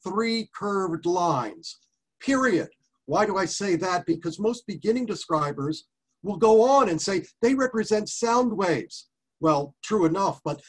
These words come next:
there's nothing there on the screen that says that to sighted people. Why would you say that to an audience of people who are blind? Uh, at best, it's unnecessary. At worst,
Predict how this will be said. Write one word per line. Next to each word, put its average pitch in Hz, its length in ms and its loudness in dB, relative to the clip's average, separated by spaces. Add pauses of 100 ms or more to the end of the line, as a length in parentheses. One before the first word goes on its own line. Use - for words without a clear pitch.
(140)
there's 190 200 -2
nothing 240 380 0
there 196 240 0
on 185 100 0
the 165 100 -2
screen 175 600 0 (180)
that 160 160 -4
says 190 360 -4
that 170 200 -2
to 165 80 -4
sighted 196 560 -2
people. 135 300 -6 (240)
Why 208 180 2
would 208 160 -2
you 185 100 -6
say 190 280 -4
that 165 220 2 (260)
to 180 100 -2
an 170 80 2
audience 165 420 0
of 143 140 -6
people 160 320 -4
who 139 160 -6
are 135 120 -6
blind? 143 500 -2 (280)
Uh, 139 260 -2 (140)
at 147 220 -6
best, - 460 -6
it's - 240 -4
unnecessary. 160 720 -2
At 139 140 -4
worst, 214 400 -2